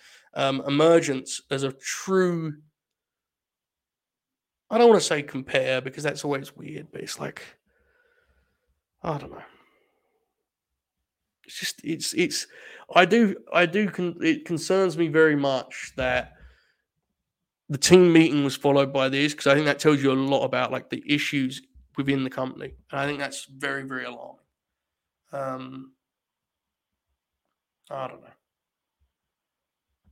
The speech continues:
I hope that, you know, I hope that things get better, obviously. I think everyone that watches me knows I don't really take any great joy in these kind of conversations. I'm just being honest with you. I, I,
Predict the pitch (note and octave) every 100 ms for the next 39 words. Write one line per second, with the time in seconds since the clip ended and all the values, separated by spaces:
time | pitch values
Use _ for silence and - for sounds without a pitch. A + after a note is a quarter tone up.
0 | _ _ _ _ _ _ _ D3+ F3+ G3
1 | D3 C#3+ C3+ - _ _ _ _ _ C#3+
2 | C3+ - _ _ _ _ _ _ _ _
3 | _ _ - D#3 F#3+ - C3+ D#3+ D3 C3
4 | B2+ - C3 - - - - C#3 D3 D#3
5 | C#3 C3+ C3 B2+ C3+ C3+ - C3 B2 B2
6 | B2 C3 C3 - B2+ C3 _ _ _ _
7 | _ _ _ _ - D3 C#3 C3+ C3+ C3
8 | C3 C#3 C3+ B2+ B2+ B2 - B2 - B2+
9 | C3 B2 B2 C#3+ C#3 C3 B2 B2+ B2 -
10 | C#3 C3+ C3+ C3 C#3+ -